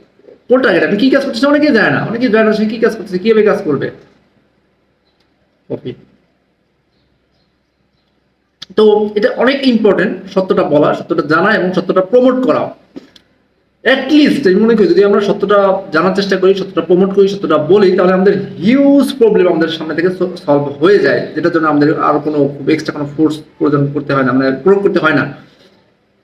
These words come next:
So let's say the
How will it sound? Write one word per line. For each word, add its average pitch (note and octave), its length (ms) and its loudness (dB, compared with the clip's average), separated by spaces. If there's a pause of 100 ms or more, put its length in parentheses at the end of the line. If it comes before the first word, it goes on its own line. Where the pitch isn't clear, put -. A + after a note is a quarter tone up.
(320)
So A3 60 2 (960)
let's C#4 520 4 (1300)
say G#3 100 2
the F3 140 0